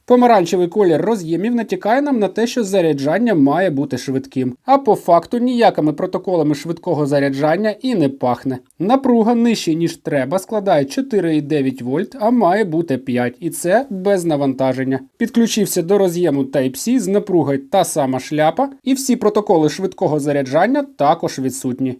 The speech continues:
Під'єднав електронне навантаження, два ампера U S B-шки тримають, два і один тримають також, два і два вирубається. Пульсації при струмі два ампера складають п'ятсот мілівольт. Це забагато.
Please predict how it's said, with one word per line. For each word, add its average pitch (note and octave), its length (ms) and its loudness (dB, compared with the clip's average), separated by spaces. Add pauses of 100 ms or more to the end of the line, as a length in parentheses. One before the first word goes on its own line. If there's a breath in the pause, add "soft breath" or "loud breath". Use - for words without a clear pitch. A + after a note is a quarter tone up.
(100)
Під'єднав G#3 500 4
електронне G#3+ 460 0
навантаження, D3+ 680 0
два G3 300 4
ампера C#3+ 360 0
U D#3+ 180 -2
S F3+ 80 -2
B-шки D#3 440 -6
тримають, F3+ 800 -2
два F3 320 2
і E3+ 120 2
один D3+ 380 0
тримають D#3 560 -2
також, E3 340 0 (440)
два E3 320 2
і D#3 60 0
два E3+ 280 2 (160)
вирубається. C3+ 840 -2 (160)
Пульсації G3+ 580 2
при A3+ 160 -2
струмі G3+ 320 -2
два F3 200 0
ампера F#3+ 360 2
складають F#3+ 600 0
п'ятсот F#3+ 420 -4
мілівольт. C3 540 -2
Це A#3+ 240 0
забагато. C#3 600 0